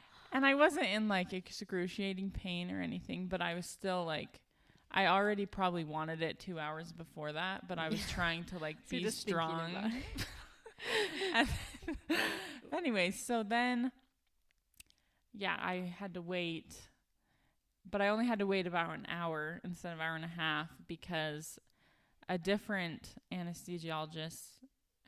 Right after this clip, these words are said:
Speaker 1: was on his way home and heard about me, and he turned around and came back to give me the epidural. So
Speaker 2: Oh,
Speaker 1: that
Speaker 2: little
Speaker 1: was very nice.
Speaker 2: angel.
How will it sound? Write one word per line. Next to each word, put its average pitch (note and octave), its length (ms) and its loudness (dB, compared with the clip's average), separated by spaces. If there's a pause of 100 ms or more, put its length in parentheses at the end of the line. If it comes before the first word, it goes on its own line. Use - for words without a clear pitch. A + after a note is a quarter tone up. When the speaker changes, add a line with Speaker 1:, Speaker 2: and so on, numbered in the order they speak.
(120)
Speaker 1:
was E3+ 180 0
on E3 160 0
his E3+ 140 -6
way E3 160 -2
home E3 640 -4
and E3 460 -4 (260)
heard F3+ 240 -2
about D#3+ 280 -2
me, D3+ 320 -4
and E3 200 -4
he E3+ 100 -4
turned D#3+ 320 -6
around D3+ 500 -4
and E3+ 120 -6
came E3+ 200 -8
back - 420 -6
to F3+ 100 -14
give E3+ 240 -12
me D3 120 -10
the - 120 -10
epidural. C#4 600 -4
So A#3+ 160 -6
Speaker 2:
Oh, B3+ 60 -6
Speaker 1:
that C4 140 -4
Speaker 2:
little C#4 160 -2
Speaker 1:
was - 120 -8
very C#4 220 -2
nice. - 160 -2
Speaker 2:
angel. E3 800 -2